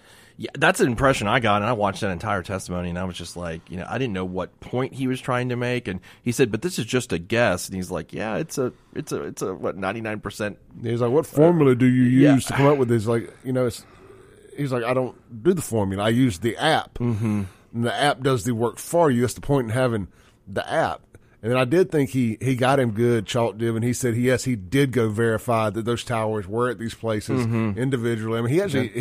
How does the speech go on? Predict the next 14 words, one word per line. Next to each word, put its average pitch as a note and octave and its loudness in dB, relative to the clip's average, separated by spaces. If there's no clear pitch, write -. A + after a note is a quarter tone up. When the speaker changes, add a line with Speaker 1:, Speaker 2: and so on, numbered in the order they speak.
Speaker 2:
he, D#3 2
he E3+ 2
did G#3+ 2
his C#3 4
work. A2+ 2
Speaker 1:
He D3 2
did D3+ 4
a C3 6
good A2+ 2
job. A#2 2
And C3 0
then, E3 2
then C#3 -6
the G#2 -2